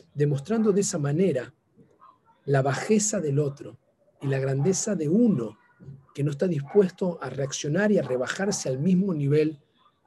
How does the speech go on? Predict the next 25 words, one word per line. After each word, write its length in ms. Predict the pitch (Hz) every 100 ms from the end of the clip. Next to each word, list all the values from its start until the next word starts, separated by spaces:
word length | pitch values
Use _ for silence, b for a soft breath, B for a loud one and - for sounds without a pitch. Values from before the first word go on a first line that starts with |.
| -
que 80 | 131
la 80 | 147
otra 200 | 139 139
persona. 560 | 135 - 135 107 92 _ _ _ _ _ _ _
Quien 200 | - 143
lo 80 | 139
insulta 480 | 143 139 220 208 185
a 20 |
uno 240 | 170 180 165
no 220 | 156 147
tiene 260 | 196 170
más 160 | 139 127 -
poder, 480 | 131 135 147 143 139 - _ -
más 240 | 143 139
control, 680 | - 127 123 147 143 131 117 _ _ -
más 180 | 151 139
fuerza 420 | 156 151 139 139
que 100 | 135
uno, 320 | 131 123 110
sino 260 | - 123 135
por 160 | 135 123
el 80 |
contrario 380 | - 127 147 147
está 160 | 139 139
manifestando 800 | 127 131 - - 151 135 127